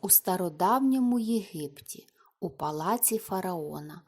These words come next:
в якості прийомного сина і був прирівняний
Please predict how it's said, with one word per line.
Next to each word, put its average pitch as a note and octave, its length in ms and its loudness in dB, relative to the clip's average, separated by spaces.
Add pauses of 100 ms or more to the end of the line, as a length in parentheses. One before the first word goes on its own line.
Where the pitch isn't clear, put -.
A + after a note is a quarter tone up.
(360)
в F3 80 -14
якості E3+ 760 0
прийомного G#3 920 0
сина D#3 640 2 (500)
і G#3 120 -2
був C4+ 400 -2
прирівняний G#3 1000 0